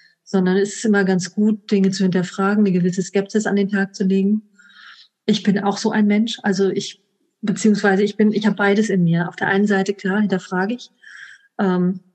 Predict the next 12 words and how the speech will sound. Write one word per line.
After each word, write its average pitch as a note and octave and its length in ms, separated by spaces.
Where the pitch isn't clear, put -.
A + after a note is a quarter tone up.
es - 180
ist, - 360
sind A3 300
diese G#3 220
Dinge G3 200
möglich G3+ 360
oder G#3+ 160
erzählt G3 360
mir G#3+ 80
hier A3 220
irgendeiner G#3+ 560
irgendwas, A3 560